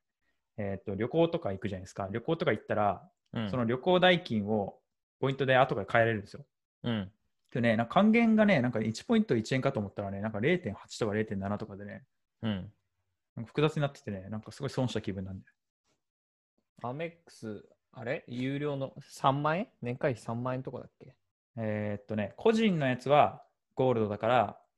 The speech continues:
Speaker 1: 年会費
Speaker 2: うん。
Speaker 1: 三万ぐらいだった気がするけど、
Speaker 2: うん。
Speaker 1: えっと、法人の方はプラチナなんですよ。
Speaker 2: うんうん。
Speaker 1: だから、年会費十五万ぐらい。十二万かな？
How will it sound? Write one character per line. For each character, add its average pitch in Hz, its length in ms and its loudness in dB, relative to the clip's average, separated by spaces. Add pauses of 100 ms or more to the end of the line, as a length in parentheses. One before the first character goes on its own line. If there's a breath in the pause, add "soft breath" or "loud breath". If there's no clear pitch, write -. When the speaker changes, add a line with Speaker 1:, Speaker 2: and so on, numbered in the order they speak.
(140)
Speaker 1:
年 110 240 0 (200)
会 117 180 2
費 107 180 -2
Speaker 2:
う 98 360 -4
ん。 110 60 -10 (240)
Speaker 1:
三 107 240 -2
万 110 120 2
ぐ 110 60 2
ら 107 80 4
い - 20 -6
だ - 60 -10
っ - 20 -20
た - 80 -14
気 107 100 -6
が 98 60 -6
す - 100 -8
る 98 60 -10
け 104 80 -6
ど、 107 300 0 (280)
Speaker 2:
う 117 80 -6
ん。 98 200 -6 (560)
Speaker 1:
え 110 60 -10
っ 101 60 -10
と、 101 260 -6
法 208 180 2
人 208 120 0
の 196 60 2
方 196 60 4
は - 60 2
プ - 80 -6
ラ 117 100 2
チ - 100 -8
ナ 120 80 2
な 117 120 2
ん 98 60 -4
で 98 100 -10
す - 60 -20
よ。 - 100 -20 (460)
Speaker 2:
う 143 60 -2
ん - 20 0
う - 20 -2 (320)
ん。 104 80 -12 (400)
Speaker 1:
だ 135 80 -2
か 117 80 2
ら、 104 300 4
年 143 140 -2
会 175 120 2
費 113 100 -2
十 156 500 2 (1040)
五 131 120 0
万 143 160 4
ぐ 110 60 0
ら 95 80 -2
い。 - 20 -20 (640)
十 135 140 -2
二 151 120 2
万 139 140 2
か 101 100 -10
な？ - 80 -18